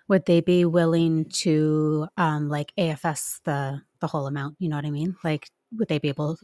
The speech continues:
would they be willing to take, like, a ten percent down payment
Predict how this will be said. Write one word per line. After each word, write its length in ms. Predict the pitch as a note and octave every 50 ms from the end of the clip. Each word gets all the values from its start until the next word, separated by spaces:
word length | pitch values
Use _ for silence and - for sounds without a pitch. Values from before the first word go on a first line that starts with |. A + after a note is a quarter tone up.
| - -
would 140 | G3+ F#3 E3+
they 120 | F3 E3
be 120 | D#3 D#3 D3+
willing 380 | C#3+ D3+ D3+ D3+ D3+ D3 C#3
to 100 | - D#3
take, 320 | - - - D3 C#3 - -
like, 220 | D3 C#3 C3+ -
a 380 | F#3+ F3+ D#3 C#3+ C#3+ C#3 C#3+ C#3 _ _ _ _ - - - - - _ _ -
ten 160 | - F#3+ F3+
percent 320 | F3+ E3+ - E3 D3+ D3
down 160 | - C#3+ C#3 C#3
payment 400 | D3+ D3 D3 D3 D3+ D#3 D#3+